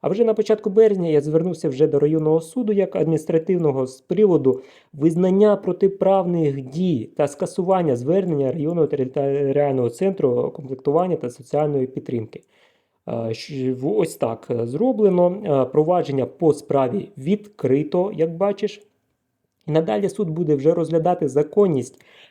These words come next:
вказаного звернення, і в тому числі щодо подальшого його скасування. Не буде звернення, не буде даних у вказаному, і, інформаційному порталі Національної поліції з приводу звернення начальника Т Ц К відносно тебе там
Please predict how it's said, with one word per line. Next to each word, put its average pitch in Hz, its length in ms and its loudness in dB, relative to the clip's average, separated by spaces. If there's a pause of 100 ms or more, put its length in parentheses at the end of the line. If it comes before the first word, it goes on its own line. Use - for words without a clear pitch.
(140)
вказаного 156 480 2
звернення, 131 840 0
і 220 60 -12
в - 100 -16
тому 208 300 4
числі 151 320 -4
щодо 135 420 2
подальшого 151 540 0
його 135 240 2
скасування. 139 680 -2
Не 135 140 0
буде 170 340 0
звернення, 135 600 0 (360)
не 143 100 2
буде 165 300 0
даних 160 480 0
у - 40 -8
вказаному, 139 760 0
і, 139 380 -4
інформаційному 139 1200 0
порталі 147 440 2
Національної 131 520 -2
поліції 180 460 -4
з - 40 -18
приводу 143 360 -2
звернення 131 440 2
начальника 123 460 -4
Т - 80 -12
Ц - 140 -16
К 131 160 -4
відносно 127 400 -4
тебе 170 300 -2
там 151 180 -8